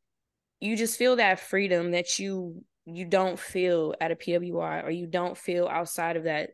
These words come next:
that space because of professionalism. But then when you're in an environment where you have so many different generations of Black people, you then have to deal with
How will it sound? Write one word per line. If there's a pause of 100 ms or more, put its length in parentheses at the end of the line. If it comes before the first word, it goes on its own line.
(140)
that
space (880)
because
of
professionalism. (480)
But
then (380)
when
you're
in
an
environment
where
you
have (140)
so
many
different
generations
of
Black
people,
you
then
have
to
deal
with